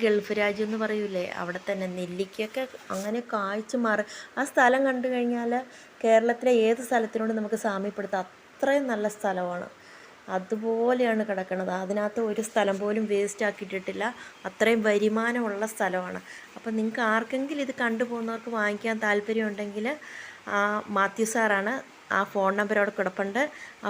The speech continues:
ഫോൺ നമ്പറുമായിട്ട് ബന്ധപ്പെടുക. അവിടെ പോയി താമസിക്കുക, അവിടെ പോയി കാണാം, എല്ലാത്തിനുള്ള സൗകര്യമുണ്ട്. അപ്പോൾ അത് പോയി കണ്ടാൽ മതി. അപ്പം വില്ലന്മാർ രണ്ടുപേരും കൂടെ ഇങ്ങനെ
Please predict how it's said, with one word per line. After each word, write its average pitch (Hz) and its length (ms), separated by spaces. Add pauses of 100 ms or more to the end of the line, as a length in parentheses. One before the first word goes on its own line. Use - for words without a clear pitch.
ഫോൺ 196 240
നമ്പറുമായിട്ട് 196 500
ബന്ധപ്പെടുക. 190 480 (120)
അവിടെ 185 240
പോയി 196 120 (120)
താമസിക്കുക, 190 520
അവിടെ 185 180
പോയി 190 180
കാണാം, 190 320 (140)
എല്ലാത്തിനുള്ള 196 640 (120)
സൗകര്യമുണ്ട്. 180 680 (880)
അപ്പോൾ 220 160 (100)
അത് 214 160 (460)
പോയി 220 220
കണ്ടാൽ 185 340
മതി. 196 180 (140)
അപ്പം 196 240
വില്ലന്മാർ 202 400 (120)
രണ്ടുപേരും 196 440
കൂടെ 196 160
ഇങ്ങനെ 196 200